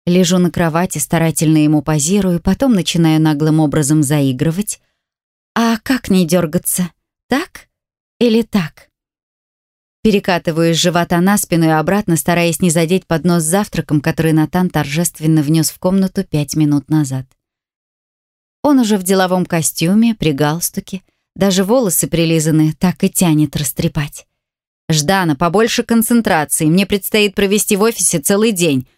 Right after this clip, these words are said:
Нужно же как-то скрасить это время». Старательно выпячиваю вперед грудь. Он делает несколько кадров, потом просит: «Теперь попку».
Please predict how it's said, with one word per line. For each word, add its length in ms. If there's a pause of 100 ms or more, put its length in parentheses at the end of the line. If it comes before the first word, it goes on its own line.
(120)
Нужно 300
же 100
как-то 320
скрасить 580
это 220
время». 420 (1400)
Старательно 640
выпячиваю 640
вперед 380
грудь. 440 (500)
Он 200
делает 400
несколько 480
кадров, 420
потом 360
просит: 520 (480)
«Теперь 320
попку». 600